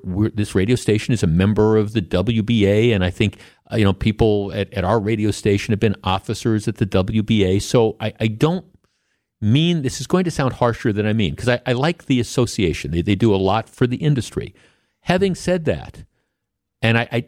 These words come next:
look, and I don't know if anybody watched the debate. It was Friday night, for goodness sake. So I, I don't know how many people actually watched the debate. But the format that was created by the Wisconsin Broadcasters Association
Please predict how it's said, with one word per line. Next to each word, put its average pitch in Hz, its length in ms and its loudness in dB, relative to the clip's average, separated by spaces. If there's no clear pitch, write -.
look, 127 180 0
and 120 80 2
I 147 60 2
don't 156 140 0
know 101 80 4
if 92 100 -2
anybody 92 380 0
watched 87 320 -2
the 85 80 -6
debate. 80 240 -4
It - 80 -4
was 92 100 -4
Friday 95 460 -4
night, 73 240 -8
for - 120 -10
goodness 73 340 -6
sake. 67 280 -4
So 90 460 0
I, 98 160 -6
I 107 40 -2
don't 135 200 0
know 107 320 0
how 113 180 0
many 107 300 -2
people 87 340 -2
actually 87 300 -2
watched 87 340 -2
the 82 60 -8
debate. 82 360 -2
But 127 240 0
the 117 180 -2
format 175 960 -2
that 147 140 2
was 139 160 0
created 151 560 0
by 120 240 0
the 120 140 0
Wisconsin 123 580 0
Broadcasters 113 680 0
Association 87 840 0